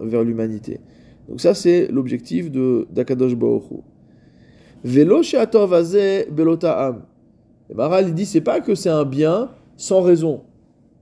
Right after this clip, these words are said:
C'est par accident, il, il fait du bien. Shimi Hashem itbarach metiv la biriot, velo ye-, velo haya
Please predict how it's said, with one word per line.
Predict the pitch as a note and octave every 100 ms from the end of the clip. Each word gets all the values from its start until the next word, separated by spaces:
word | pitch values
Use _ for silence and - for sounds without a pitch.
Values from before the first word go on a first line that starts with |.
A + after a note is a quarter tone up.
| _
C'est | -
par | C3+
accident, | C#3+ - D3+ D3 F3
il, | F#3 D3 C3 B2
il | A#2+
fait | C3+
du | C3+
bien. | C3 A#2 - _ _ _ _ _ _ _ -
Shimi | - G3 C#4+ C#4+
Hashem | A#3+ - A3+
itbarach | A3+ E3+ F3+ G3+ F3+
metiv | E3 E3+ G#3+
la | F3
biriot, | D#3+ D3+ C#3+ C3 C#3 -
velo | C3 D#3+
ye-, | F3+ E3+ -
velo | C#3+ D3+ D#3+ E3+
haya | D#3+ D3 D#3 C#3+ A#2